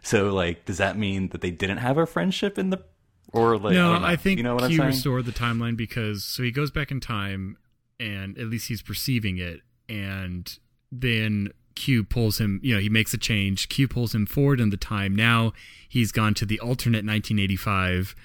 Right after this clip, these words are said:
Speaker 2: with, uh, you know, blue shirt Picard.
Speaker 1: <laughs>
Speaker 2: And then,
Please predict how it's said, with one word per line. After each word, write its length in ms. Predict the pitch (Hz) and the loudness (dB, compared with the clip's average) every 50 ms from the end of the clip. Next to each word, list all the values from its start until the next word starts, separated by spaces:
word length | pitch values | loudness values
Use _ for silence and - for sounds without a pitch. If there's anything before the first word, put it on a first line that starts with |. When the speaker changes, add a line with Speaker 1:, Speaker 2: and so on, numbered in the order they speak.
| - - - - _ - - | -20 -20 -20 -20 _ -10 -4
Speaker 2:
with, 380 | 113 113 107 104 - - - | 0 2 2 2 0 0 -2
uh, 400 | 117 101 95 92 90 87 87 85 - - - - - _ _ - | 0 2 2 0 0 -2 -2 -4 -6 -10 -20 -20 -20 _ _ 0
you 80 | 127 113 | 2 4
know, 120 | 107 101 | 4 2
blue 300 | 95 - 123 123 135 143 123 | 4 4 6 8 10 8 8
shirt 340 | - - 127 113 104 - | 6 4 4 4 2 0
Picard. 640 | - 107 - - 110 101 95 92 90 92 92 95 98 - | -2 -2 0 0 0 2 2 2 2 2 0 0 -2 -6
Speaker 1:
<laughs> 60 | - - - - - - - - | -10 -20 -20 -20 -20 -20 -10 -4
Speaker 2:
And 200 | 127 113 107 104 | -2 0 2 2
then, 540 | 98 104 107 104 101 101 101 98 95 95 | 2 4 2 2 2 2 2 2 0 0